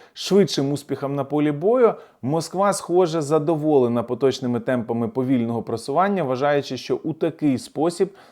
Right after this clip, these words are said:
зможе поступово виснажити ресурси в Україні та її волю до опору,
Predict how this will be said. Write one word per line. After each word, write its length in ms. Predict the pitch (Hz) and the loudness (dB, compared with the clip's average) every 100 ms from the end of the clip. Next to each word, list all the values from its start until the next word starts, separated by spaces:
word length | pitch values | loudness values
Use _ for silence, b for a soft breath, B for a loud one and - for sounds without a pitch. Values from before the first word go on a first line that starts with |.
| B | B
зможе 380 | 107 147 160 147 | -4 -2 0 -2
поступово 800 | - 170 165 180 - 156 131 123 | 0 -2 0 -2 0 0 2 0
виснажити 640 | 123 127 127 113 110 123 | 0 -2 -4 -8 -4 -4
ресурси 480 | 113 113 175 190 185 | -4 -4 -8 -4 -2
в 100 | 180 | -2
Україні 360 | 185 196 180 | -2 -4 -4
та 160 | 131 156 | -6 -4
її 200 | 180 185 | -4 -4
волю 300 | 131 147 160 | -4 -4 -4
до 300 | 156 165 147 | 0 0 2
опору, 380 | 123 123 113 | -2 -4 -6